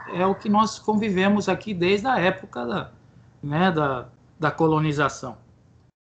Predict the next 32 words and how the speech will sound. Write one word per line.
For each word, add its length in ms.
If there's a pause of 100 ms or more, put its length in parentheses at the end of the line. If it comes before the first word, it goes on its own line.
(200)
Pra 140
começar 720
com 200
o 60
espírito 600
de 80
colonização. 840
Como 200
é 60
que 100
foi 120
o 20
espírito 460
de 120
colonização? 760 (560)
Foi 180
extrativista, 880
né? 280 (480)
Foi 380
exatamente 720
o 60
quê? 260
Sugar 760
o 80
que 180
tinha 480
de 180
mais 800
valor 500
na 160
terra 420
e, 320